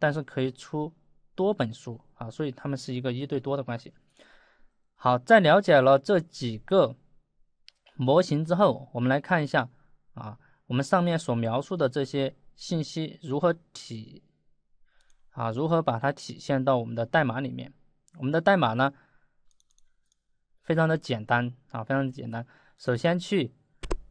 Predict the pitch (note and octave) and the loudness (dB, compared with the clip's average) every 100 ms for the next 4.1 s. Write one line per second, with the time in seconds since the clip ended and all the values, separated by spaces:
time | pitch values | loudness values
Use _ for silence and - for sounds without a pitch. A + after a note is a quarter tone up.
0 | _ _ _ _ _ _ - A#2+ A#2 D#3+ | _ _ _ _ _ _ 0 2 2 2
1 | E3 C3+ C3+ C#3+ D3 F3 D#3+ A#2+ A#2 A2+ | 2 2 0 -2 0 2 2 0 -4 -10
2 | - _ _ _ _ _ _ _ C3+ B2+ | -14 _ _ _ _ _ _ _ 2 2
3 | A#2 B2 B2+ A2+ _ _ - B2 - F#3 | 0 2 0 -2 _ _ -4 -4 2 0